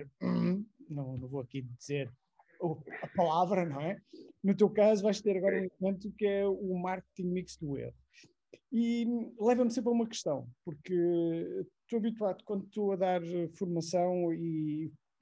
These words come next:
começamos a, a falar com alunos e com profissionais mesmo que estão ligados ao marketing, de encontrarmos aqui algo que seja comum a todos e que ninguém quer assumir à partida que acontece,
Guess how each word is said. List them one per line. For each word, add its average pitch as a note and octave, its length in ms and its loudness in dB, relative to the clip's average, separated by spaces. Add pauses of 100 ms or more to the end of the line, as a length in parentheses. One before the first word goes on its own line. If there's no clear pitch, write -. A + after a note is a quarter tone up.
(140)
começamos F3 520 -4
a, F3+ 60 2 (500)
a - 80 -2
falar E3+ 320 -2
com F3 460 -4
alunos E3+ 560 0 (340)
e E3+ 80 -6
com G3+ 220 0
profissionais F#3 680 -4
mesmo D#3+ 440 -2
que D#3 480 0
estão E3+ 280 -4
ligados D#3 280 -2
ao F3 80 2
marketing, D#3+ 500 -6 (1500)
de G#3+ 640 2
encontrarmos G#3+ 460 2
aqui G#3 200 -4
algo G3+ 220 2
que - 80 -20
seja F#3+ 240 -2
comum F#3 300 -2
a F3+ 60 -4
todos - 420 -14 (220)
e F#3 80 -10
que G#3+ 440 -6
ninguém A3+ 540 4
quer A3 260 2
assumir G3 760 -2
à F3 120 -4
partida F3 580 -4
que F3+ 100 -6
acontece, F3+ 600 -4